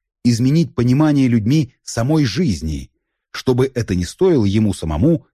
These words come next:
или другим. Сживаясь с легендой, которой он хотел стать, он должен был затемнить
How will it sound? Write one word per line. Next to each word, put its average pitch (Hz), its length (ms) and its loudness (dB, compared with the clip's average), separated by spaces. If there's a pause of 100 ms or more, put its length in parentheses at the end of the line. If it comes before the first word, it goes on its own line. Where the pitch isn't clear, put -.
(120)
или 107 220 2
другим. 80 640 -6 (1200)
Сживаясь 131 720 0
с - 80 -12
легендой, 117 720 -2 (240)
которой 135 500 0
он 135 140 0
хотел 110 380 -2
стать, - 500 -8 (640)
он 151 360 0 (220)
должен 107 880 0
был 110 400 0 (280)
затемнить 120 680 0